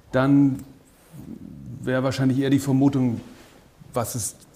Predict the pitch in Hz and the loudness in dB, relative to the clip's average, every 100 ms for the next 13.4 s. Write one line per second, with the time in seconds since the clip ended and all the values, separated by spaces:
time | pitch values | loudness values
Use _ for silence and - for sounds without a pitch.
0 | - 113 139 139 135 123 143 139 127 135 | -12 -2 2 2 0 2 4 4 2 0
1 | 127 110 - - 120 110 120 131 123 113 | -2 -2 -6 -16 -10 -4 -2 -2 -4 -2
2 | 120 120 117 113 117 107 135 123 107 107 | -2 -2 -2 -4 -4 -2 -2 0 -2 -4
3 | - 107 101 107 120 117 110 107 - - | -2 -2 -2 -2 2 4 4 -2 -8 -20
4 | - - - 120 135 - 143 - - 131 | -20 -20 -10 -4 -4 -2 -4 -4 -2 -2
5 | - 131 147 127 113 117 110 104 - 110 | 0 0 0 -2 -2 0 2 0 -2 -2
6 | 120 113 107 101 98 - _ _ - - | 0 2 2 -2 -6 -14 _ _ -20 -20
7 | - - - - _ _ - 135 165 165 | -20 -20 -20 -20 _ _ 2 6 6 6
8 | 165 156 208 208 - - 165 160 165 160 | 6 4 6 4 0 4 8 10 8 6
9 | 160 151 95 - 110 - 73 - - - | 2 0 -4 -10 -12 -10 -10 -10 -10 -2
10 | 139 139 135 143 151 147 - - - - | 2 2 2 4 4 2 -4 -18 -14 -10
11 | 110 87 - - - - - - 101 92 | -10 -12 -18 -18 -16 -16 -18 -14 -10 -8
12 | - 143 143 135 160 165 165 139 139 139 | 0 2 4 4 4 4 2 4 4 4
13 | 104 - 98 - | 0 -4 -6 -8